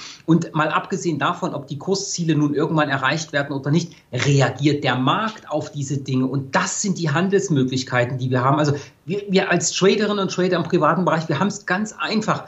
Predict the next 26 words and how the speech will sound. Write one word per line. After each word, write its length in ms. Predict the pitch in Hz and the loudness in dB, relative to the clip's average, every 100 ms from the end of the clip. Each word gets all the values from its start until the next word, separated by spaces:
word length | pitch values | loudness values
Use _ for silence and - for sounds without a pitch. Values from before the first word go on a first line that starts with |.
| - _ | -20 _
Wir 100 | 151 | 4
müssen 280 | 175 190 170 | 4 4 -2
uns 240 | 175 - | -2 2
nur 340 | 165 196 247 214 | 4 4 2 0
in 80 | |
die 80 | 185 | -2
Situation 640 | 170 185 165 160 - 196 190 | -4 -4 -2 -2 2 2 2
versetzen, 520 | 170 208 - - 143 - - | -2 -2 -2 -6 -8 -14 2
dem 140 | 147 | 4
Markt 500 | 147 147 170 139 - | 6 6 2 -4 -12
folgen 420 | - 170 185 185 | 2 4 4 0
zu 200 | - 143 | -4 -8
können. 340 | - 135 151 - - - _ _ - | -4 0 0 -2 -14 -20 _ _ -4
Und 160 | 160 | -2
das 120 | 165 | 0
mache 220 | 170 165 165 | 0 0 -2
ich, 240 | - - | -4 -6
äh, 60 | 135 | -2
regelmäßig 800 | 135 135 147 170 151 143 160 143 | -2 0 0 4 4 2 0 2
auch, 280 | 143 143 - | 2 0 -4
ähm, 320 | 139 143 147 143 | -2 0 0 -2
ähm, 240 | 143 139 | -2 -2
persönlich 540 | 151 139 160 170 165 143 | 2 4 6 6 4 4
in 80 | |
meinem 320 | 143 147 165 160 | 6 6 4 0
Portfolio. 540 | 147 - 160 156 | -6 -4 0 2